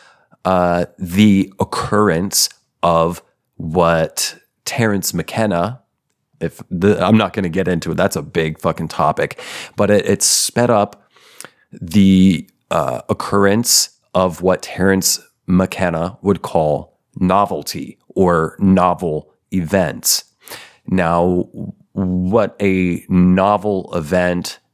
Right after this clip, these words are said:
means in this guy, Terence McKenna, he's a very, very,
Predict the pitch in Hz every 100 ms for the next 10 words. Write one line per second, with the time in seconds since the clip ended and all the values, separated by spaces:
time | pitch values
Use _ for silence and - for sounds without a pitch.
0 | - 90 87 85 82 90 110 - - _
1 | _ _ _ - 78 76 - _ - 90
2 | - 101 82 82 - - 85 - 90 -
3 | 87 76 - _ _ _ _ - 85 78
4 | 76 71 - _ - 90 82 107 120 120
5 | 117 117 120 _ _ _ _ _ _ _
6 | - 85 80 101 139 135 117 107 104